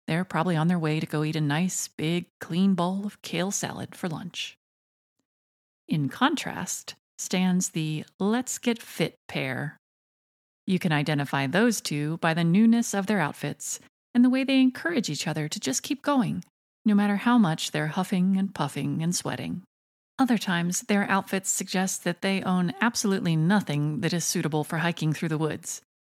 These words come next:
but they are gonna slap on a pair of cargo shorts or a velvet tracksuit and get out there anyway.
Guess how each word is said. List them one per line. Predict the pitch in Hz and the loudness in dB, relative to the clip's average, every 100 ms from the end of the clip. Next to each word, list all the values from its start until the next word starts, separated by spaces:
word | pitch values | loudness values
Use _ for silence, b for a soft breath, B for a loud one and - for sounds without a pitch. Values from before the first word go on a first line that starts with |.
| _ | _
but | - 156 | -6 -2
they | 208 226 | 0 2
are | |
gonna | 180 165 156 | 2 0 0
slap | - 214 233 | -2 0 0
on | 240 233 | 2 4
a | 220 | 2
pair | 214 214 | 0 -2
of | 190 | -4
cargo | - 220 233 233 | -2 0 2 2
shorts | 226 240 262 254 - | 2 0 -2 -2 -4
or | 156 147 | -4 -2
a | |
velvet | 151 196 220 220 | 0 2 0 -2
tracksuit | - 226 - - 277 269 | -4 -4 -2 0 0 -2
and | - 151 139 | -6 -6 -4
get | 202 | 0
out | 220 220 - | 2 0 0
there | 220 226 | 0 2
anyway. | 165 147 135 143 | 0 0 -2 -6